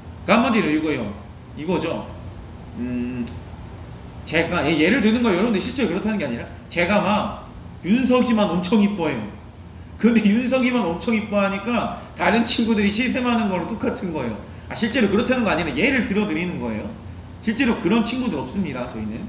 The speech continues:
네, 예를 드려드린 겁니다. 네. 그래서 막 옆에 있는 신하들이 이 다리오 왕한테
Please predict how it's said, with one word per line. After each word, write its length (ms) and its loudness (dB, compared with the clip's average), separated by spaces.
네, 240 -2
예를 280 4
드려드린 480 -2
겁니다. 260 -6
네. 60 -8
그래서 300 4
막 180 2
옆에 280 0
있는 140 4
신하들이 680 0
이 120 -8
다리오 340 4
왕한테 680 -2